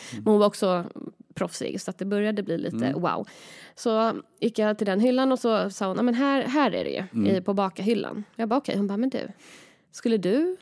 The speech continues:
Speaker 2: hellre hitta den här på glutenfritt-hyllan?" Ja, för att där finns ju allting annat.
Speaker 1: Ja.
Speaker 2: "Men vet du, då ska jag ta med det här som ett, eh, förbättringsförslag. Så, eh,
Speaker 1: Snyggt.
Speaker 2: så ska vi se om jag kan, om vi kan flytta på det."
Speaker 1: Mm.
Speaker 2: Där blev det wow.
Speaker 1: Mm.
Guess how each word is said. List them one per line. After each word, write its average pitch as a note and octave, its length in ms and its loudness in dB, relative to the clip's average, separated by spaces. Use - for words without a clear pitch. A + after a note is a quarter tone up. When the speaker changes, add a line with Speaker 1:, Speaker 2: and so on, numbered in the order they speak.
Speaker 2:
hellre G3+ 300 2
hitta A3 300 0
den F3+ 120 -2
här F3 80 -8
på - 120 -10
glutenfritt-hyllan?" G#3 920 -2
Ja, A#3 200 0
för A3+ 260 0
att G#3+ 120 0
där A#3+ 120 4
finns C#4 200 2
ju - 80 -2
allting A3 420 2
annat. G#3 400 0
Speaker 1:
Ja. D3 220 2
Speaker 2:
"Men G#3 140 2
vet G#3 140 0
du, F3 60 -4
då G3+ 100 -4
ska - 160 -6
jag - 80 -6
ta F#3 80 -10
med F#3+ 160 -2
det F3 40 -6
här F3 80 -6
som - 160 -6
ett, - 240 -12
eh, F3 80 -6
förbättringsförslag. F3+ 840 -4
Så, F#3 540 0
eh, E3 520 -4
Speaker 1:
Snyggt. - 420 -4
Speaker 2:
så F#3+ 220 2
ska G3+ 120 0
vi F#3 40 0
se F#3 140 -2
om F3+ 80 0
jag F3+ 100 -4
kan, - 420 -6
om F3+ 60 -2
vi F3+ 60 0
kan F3+ 140 -4
flytta F#3 240 -2
på - 120 -2
det." G#3 100 -6
Speaker 1:
Mm. B2+ 180 -6
Speaker 2:
Där A#3 300 4
blev F3 140 2
det - 60 -4
wow. - 260 -4
Speaker 1:
Mm. A#2+ 220 -4